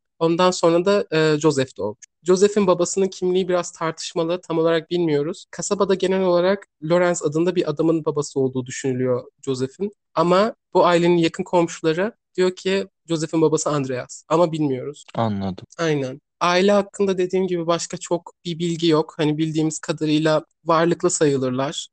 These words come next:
Speaker 1: Çok değil ama hani tarlaları var, büyük bir çiftlik. Hem işte hayvancılık yapıyorlar hem tarım yapıyorlar. Evde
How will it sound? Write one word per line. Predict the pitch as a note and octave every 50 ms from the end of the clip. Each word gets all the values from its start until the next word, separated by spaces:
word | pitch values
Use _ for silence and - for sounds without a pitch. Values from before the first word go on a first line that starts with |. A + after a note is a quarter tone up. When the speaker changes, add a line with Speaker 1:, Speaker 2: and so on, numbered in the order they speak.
| _
Speaker 1:
Çok | - - E3 D#3 - _
değil | - F3 E3 D#3+
ama | E3 F3+ F#3 E3+
hani | E3 D#3 D#3 D3+ D3+ D3+ - _
tarlaları | - - D#3+ D#3 E3 D#3+ E3 E3+ E3 D#3
var, | C#3+ C#3+ C#3+ C#3+
büyük | D3 D#3+ D3+ -
bir | - -
çiftlik. | - - - - - D3 D#3 - - _ _
Hem | - E3 D#3 D#3 D3 -
işte | C#3+ - - - D3
hayvancılık | D#3+ D#3 D3+ D#3 D3+ D3+ D3+ D#3+ E3 - -
yapıyorlar | D#3 - - D3 D3 D3+ D#3 D3+
hem | D#3 D#3 D3+
tarım | - - D3+ D3 D3+ D3+
yapıyorlar. | C#3 C3+ _ - B2 B2 B2+ C#3 F#3 - _ -
Evde | - D#3+ D#3 D#3 D#3 D#3+ F3+ F3 F3 E3+ E3+ -